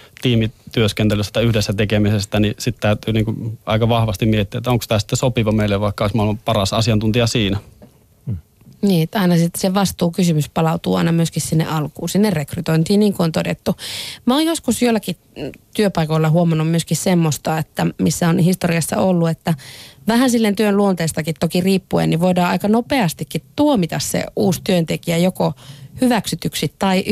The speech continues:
Speaker 2: hylätyksi vaikkapa siihen tiimiin, johon hän on tullut. Että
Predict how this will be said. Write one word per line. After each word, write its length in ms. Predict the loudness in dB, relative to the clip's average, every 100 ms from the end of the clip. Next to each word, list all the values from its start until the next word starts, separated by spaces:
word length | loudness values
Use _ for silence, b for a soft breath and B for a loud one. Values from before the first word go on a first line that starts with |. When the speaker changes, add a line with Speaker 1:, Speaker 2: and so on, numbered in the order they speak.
| 2
Speaker 2:
hylätyksi 520 | 2 2 -4 -4 -2
vaikkapa 340 | 0 0 -2
siihen 260 | 2 2 2
tiimiin, 520 | 0 0 0 -2 -2
johon 220 | 2 4
hän 160 | 4 2
on 80 | 0
tullut. 340 | 0 0 0 -4
Että 240 | -4 -6